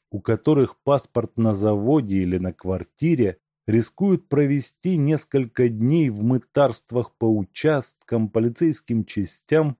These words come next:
и сыскному отделению. Чудная майская белая ночь, когда и без солнца около двадцати градусов, привлекла особенно много дачников на вольную поляну,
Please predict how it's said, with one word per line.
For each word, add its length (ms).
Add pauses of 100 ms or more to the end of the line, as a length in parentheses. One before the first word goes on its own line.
(180)
и 160
сыскному 960 (100)
отделению. 880 (560)
Чудная 600
майская 600
белая 540
ночь, 480 (300)
когда 380
и 120
без 300
солнца 680
около 440
двадцати 760
градусов, 680 (440)
привлекла 680
особенно 920
много 520
дачников 720
на 240
вольную 600
поляну, 760